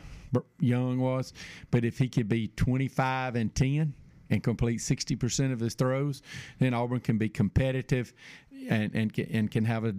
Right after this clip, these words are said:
a decent year. But you can't have your quarterback completing forty-nine percent of the throws. I mean, Auburn gets embarrassed and loses by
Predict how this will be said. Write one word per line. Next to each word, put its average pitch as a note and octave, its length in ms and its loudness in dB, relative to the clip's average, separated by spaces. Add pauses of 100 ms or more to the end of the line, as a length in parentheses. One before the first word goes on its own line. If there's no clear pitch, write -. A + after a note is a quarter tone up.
a A#2 100 2
decent A#2 420 0
year. B2+ 380 0 (420)
But G#2 340 0
you B2+ 120 2
can't C#3 300 2
have C3+ 220 0
your A#2+ 100 0
quarterback B2 460 0
completing A2+ 420 2
forty-nine A2+ 520 0
percent A2 380 0
of F#2 60 -2
the F#2+ 120 0
throws. C#3 440 0
I A#2+ 40 0
mean, - 180 -4 (600)
Auburn C3+ 320 2
gets B2+ 240 0
embarrassed B2 520 0
and A2 100 2
loses A2 340 -2
by A2 220 0